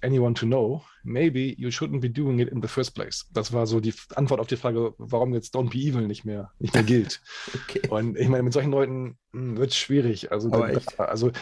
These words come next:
Speaker 1: ich glaub, das Vertrauen ist einfach aufgebraucht, sagen wir
Speaker 2: Ja.
Speaker 1: so. Also,
Speaker 2: <laughs>
Speaker 1: und w-, ich, was ich sagen will, also ich hab jetzt ein bisschen, ja, mal so die These aufgestellt, dieses ganze Modell von diesem,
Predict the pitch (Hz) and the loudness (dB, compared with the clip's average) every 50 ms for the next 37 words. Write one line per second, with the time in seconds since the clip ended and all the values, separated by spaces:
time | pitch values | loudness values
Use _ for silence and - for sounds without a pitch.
0 | - - 131 117 151 139 - 147 - 180 147 - 156 151 170 165 160 156 156 - | -2 -2 0 2 2 2 2 0 0 -2 -2 0 2 2 4 4 4 2 0 0
1 | - 147 135 120 123 - - 117 113 - 120 - - 80 85 - - - 101 104 | -2 -2 -2 -2 -2 -2 -2 -4 -4 -4 -6 -6 -6 -8 -8 -8 -8 -6 -4 -4
2 | 104 101 110 113 98 92 85 76 - - _ _ - - - - 110 110 120 120 | -2 0 0 -2 -2 -2 -6 -6 -8 -16 _ _ -18 -10 -6 -2 0 2 4 4
3 | 117 - - - 127 - - - - - - - - - - 135 - - - - | 2 0 -4 -8 -6 -8 -8 -12 -12 -14 -16 -18 -14 -10 -10 -10 -10 -10 -4 0
4 | 123 123 123 123 113 - - - - - - - - _ _ _ _ _ _ _ | 0 2 2 0 -2 -4 -4 -6 -6 -6 -6 -10 -16 _ _ _ _ _ _ _
5 | - _ _ _ - - - - - - - - 131 120 113 113 110 110 110 - | -20 _ _ _ -20 -20 -20 -20 -20 -16 -8 -4 -4 -2 -2 -2 -4 -4 -4 -2
6 | - 131 120 - - - - - - - _ _ _ _ _ - - 131 120 131 | 0 0 0 0 0 -2 -4 -6 -8 -12 _ _ _ _ _ -14 -10 -4 -2 0
7 | 139 127 143 127 117 143 151 156 143 139 151 143 - 117 127 120 127 127 127 120 | 0 0 0 2 2 2 4 4 4 4 4 4 4 2 0 0 0 0 0 0
8 | 117 - - - - - - - - - - - - - - 123 117 139 143 - | -2 -4 -6 -12 -20 -20 -20 -20 -20 -20 -20 -20 -14 -6 -2 0 0 0 0 -2
9 | _ _ - - 135 - - 131 123 123 131 123 - - 139 127 123 123 123 123 | _ _ -2 -2 0 2 0 2 2 2 0 0 0 2 2 2 2 0 0 0
10 | 120 117 117 117 117 110 - - - - 113 110 110 107 104 104 - - - - | -2 -2 -2 -2 -4 -6 -8 -8 -2 0 2 4 4 2 0 -4 -8 -16 -20 -20
11 | - - - - - 120 120 117 123 120 117 104 - 147 143 139 131 143 123 - | -20 -20 -16 -12 -8 -6 -4 -2 0 0 0 0 2 2 4 4 2 2 -2 -4
12 | 123 120 - 127 117 117 117 117 113 - - - - - - - - - - - | -6 -4 -2 2 2 2 2 0 -2 -8 -14 -18 -20 -20 -20 -20 -20 -20 -20 -20
13 | - - - 127 117 - 139 147 156 - 160 143 139 135 117 123 127 131 139 135 | -10 -4 -2 0 0 0 0 0 0 0 2 4 4 4 4 2 2 4 4 2
14 | 120 110 - - - - 120 113 113 113 110 101 98 113 113 101 113 110 107 104 | 0 -2 -6 -10 -8 -6 -6 -6 -6 -6 -8 -8 -8 -8 -6 -4 -4 -2 -2 -4
15 | 98 | -6